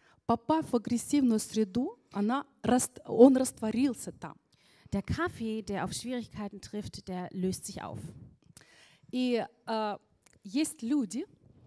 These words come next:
Speaker 2: Es gibt Menschen,
Speaker 1: которые не попадают под давление обстоятельств.
Speaker 2: die, ähm, sich nicht unter Druck setzen lassen.
Speaker 1: И эти обстоятельства, они их не изменяют.
Speaker 2: Diese Umstände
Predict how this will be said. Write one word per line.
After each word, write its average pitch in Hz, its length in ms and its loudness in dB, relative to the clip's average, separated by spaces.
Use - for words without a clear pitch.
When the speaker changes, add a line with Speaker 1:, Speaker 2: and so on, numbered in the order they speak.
Speaker 2:
Es 196 160 -10
gibt - 160 -10
Menschen, 190 520 -4
Speaker 1:
которые 277 560 2
не 262 480 2
попадают 262 680 -2
под - 160 -4
давление 233 380 -2
обстоятельств. 202 880 -12
Speaker 2:
die, 196 380 -4
ähm, 180 460 -6
sich 185 280 -10
nicht 220 480 -8
unter 196 320 -8
Druck - 260 -4
setzen 175 360 -8
lassen. 170 320 -8
Speaker 1:
И 262 200 0
эти 262 260 -2
обстоятельства, 262 580 -2
они 233 140 -2
их - 120 -10
не 240 120 -2
изменяют. 214 600 -8
Speaker 2:
Diese 196 220 -2
Umstände 202 840 -4